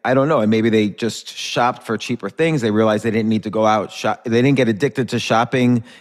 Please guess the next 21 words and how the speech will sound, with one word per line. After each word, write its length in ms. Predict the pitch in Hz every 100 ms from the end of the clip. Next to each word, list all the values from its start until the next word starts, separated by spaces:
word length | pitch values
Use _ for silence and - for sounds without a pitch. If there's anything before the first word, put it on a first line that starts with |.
| -
every 220 | 117 127
weekend 580 | 113 131 139 127 127 113
or 80 | 104
whatever 320 | 110 127 127
they 160 | 127
do. 320 | 117 131 131 120 - -
So 140 | - 151
people 140 | 147
figured, 200 | 147 143
"Oh, 180 | 127 165
I 100 | 117
need 160 | 127
less 220 | 123 131 156
money, 440 | 180 139 131 123 - _ _ _
so 160 | -
I 60 | 139
don't 120 | 151
have 160 | 139 131
to, 260 | 143 131 -
I 120 | 123
could 180 | 139